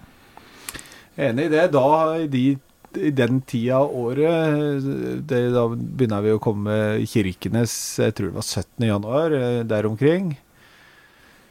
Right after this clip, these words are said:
Da hadde jeg begynt å forflytte meg ofte opp i fjellområdene, eh, i litt større grad. Ehm, snøen hadde satt seg litt mer i fjella, det var litt lettere å forflytte seg på dagtid, og, ehm,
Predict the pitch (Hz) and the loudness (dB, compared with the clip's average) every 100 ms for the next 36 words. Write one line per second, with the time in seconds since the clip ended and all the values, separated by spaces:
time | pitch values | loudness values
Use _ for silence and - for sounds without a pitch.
0 | _ _ - 147 131 151 165 175 180 135 | _ _ -16 -8 -2 2 2 2 0 0
1 | 131 147 147 120 104 110 117 127 127 120 | 0 2 4 2 0 -2 0 0 0 -2
2 | 147 - - - - 127 139 123 - 135 | -2 -2 -4 -4 -2 4 4 2 0 0
3 | - 123 120 123 120 135 98 90 95 98 | 0 0 2 0 2 0 0 -4 -2 0
4 | 98 120 147 117 98 - 143 139 135 127 | 0 2 2 2 -4 -2 2 2 2 2
5 | 123 120 123 123 113 _ _ _ 135 127 | 0 0 0 0 0 _ _ _ 0 0
6 | - 101 113 110 110 120 107 107 107 120 | 0 0 0 2 2 2 0 -2 0 2
7 | 120 113 113 110 107 104 95 90 - _ | 2 2 2 0 0 -2 -6 -10 -16 _
8 | _ _ - - - - - 113 110 113 | _ _ -20 -20 -20 -20 -10 -2 0 2
9 | 123 135 - 104 - - 123 120 120 110 | 2 0 0 -2 -2 0 2 2 0 2
10 | 120 - 90 92 131 143 131 123 123 - | 2 0 -2 0 2 2 2 0 -2 0
11 | 98 92 117 110 90 - 104 123 117 113 | -2 0 0 0 -4 -4 0 0 0 2
12 | 95 92 - 135 160 156 139 147 131 123 | 0 0 -2 0 0 0 -4 -2 0 0
13 | 127 127 127 123 113 104 | 0 0 0 0 -2 -4